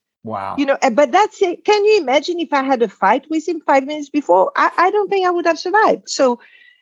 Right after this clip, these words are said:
Speaker 2: uh, yeah, just wake up. Wake up to what is important.
Speaker 1: Last question. This has, uh, been a great
Speaker 2: Mm-hmm.
Speaker 1: conversation. If you had to get a quote or a saying tattooed
Speaker 2: Mm-hmm.
Speaker 1: on your body,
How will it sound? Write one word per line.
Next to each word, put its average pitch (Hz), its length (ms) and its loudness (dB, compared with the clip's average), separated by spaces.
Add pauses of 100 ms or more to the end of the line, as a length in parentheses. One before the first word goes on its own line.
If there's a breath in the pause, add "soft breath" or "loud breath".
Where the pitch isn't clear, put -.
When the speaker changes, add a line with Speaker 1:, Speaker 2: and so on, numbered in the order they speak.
(180 soft breath)
Speaker 2:
uh, - 60 -8
yeah, 208 480 0 (300)
just - 480 -4
wake 277 360 0
up. 285 240 2 (120)
Wake 247 680 2
up 233 280 0
to 233 100 -10
what 202 280 -2
is 196 140 -6
important. 175 600 -2 (260)
Speaker 1:
Last 156 320 0
question. 117 400 -2
This 110 140 -8
has, 117 180 -2
uh, 107 220 2
been 120 220 0
a 120 40 0
great 117 180 0
Speaker 2:
Mm-hmm. 104 100 -6
Speaker 1:
conversation. 110 560 -2 (600 soft breath)
If 214 420 0 (140)
you 170 380 4
had 139 480 2
to 131 140 0
get 127 500 0 (100)
a 107 100 -2
quote - 840 -2 (460)
or 131 260 0
a 120 100 -4
saying 131 880 -2 (680)
tattooed 160 560 2
Speaker 2:
Mm-hmm. 156 60 2
Speaker 1:
on 135 100 -2
your 123 100 0
body, 107 640 -4